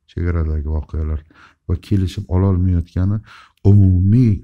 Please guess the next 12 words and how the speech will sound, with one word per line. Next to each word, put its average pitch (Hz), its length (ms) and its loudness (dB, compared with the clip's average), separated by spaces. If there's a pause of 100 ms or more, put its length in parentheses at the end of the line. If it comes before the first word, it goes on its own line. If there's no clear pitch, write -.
(140)
xavfsizlik 80 640 -8
uchun - 320 -8
juda 71 180 -6
katta - 460 -14 (180)
muammo 69 400 -6
keltirib - 380 -18
chiqaradi. - 340 -20 (880)
Hozir, 85 220 -2
masalan, 80 400 -6
rasmiy 76 400 -6
Toshkent 78 480 -10
qilishi 76 300 -12